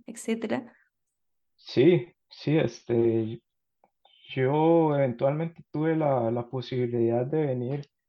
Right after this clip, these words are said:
Speaker 2: a hacer el Ausbildung directamente, pero por el asunto del coronavirus, eh, se me hizo imposible.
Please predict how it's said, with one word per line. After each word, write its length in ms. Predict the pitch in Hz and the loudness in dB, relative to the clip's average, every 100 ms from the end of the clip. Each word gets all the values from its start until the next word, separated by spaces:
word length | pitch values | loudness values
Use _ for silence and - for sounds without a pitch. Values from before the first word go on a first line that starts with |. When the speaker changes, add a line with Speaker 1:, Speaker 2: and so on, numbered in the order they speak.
| _ - | _ -8
Speaker 2:
a 80 | |
hacer 200 | 127 - 143 | -8 -4 0
el 120 | 143 | 2
Ausbildung 460 | 147 147 156 151 | 2 2 0 2
directamente, 760 | 123 117 120 143 131 151 151 165 | 2 2 0 -2 -2 -4 -6 -10
pero 260 | - 117 117 - | -8 -8 -8 -6
por 180 | 120 117 | -2 0
el 300 | 110 113 117 | -2 -4 -4
asunto 460 | 110 - 117 - 139 | -4 -4 -6 -2 0
del 420 | 131 127 117 117 | 0 2 0 -2
coronavirus, 920 | 117 117 117 113 117 131 123 - - - | -4 -4 -2 0 -2 -2 -6 -10 -14 -6
eh, 480 | 117 117 110 113 _ _ _ _ _ _ _ _ _ _ _ _ _ _ _ | -2 0 -2 -6 _ _ _ _ _ _ _ _ _ _ _ _ _ _ _
se 340 | _ - 120 | _ -4 0
me 120 | 117 | 2
hizo 140 | 117 143 | 2 0
imposible. 720 | 131 117 135 147 160 160 | -4 -4 -2 0 0 -2